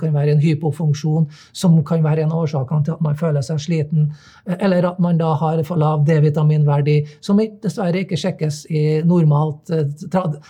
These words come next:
altså standard, når mine klienter går til norske leger, så sjekker de ikke engang D-vitamin, ikke sant? Eh, for det trenger vi ikke, for vi har jo nok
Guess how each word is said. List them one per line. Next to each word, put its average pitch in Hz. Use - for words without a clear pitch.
altså 175
standard, 180
når 196
mine 175
klienter 170
går 165
til 175
norske 175
leger, 175
så 175
sjekker 175
de 151
ikke 170
engang 170
D-vitamin, 135
ikke 123
sant? 208
Eh, 160
for 180
det 185
trenger 160
vi 127
ikke, -
for 156
vi 160
har 156
jo 180
nok 254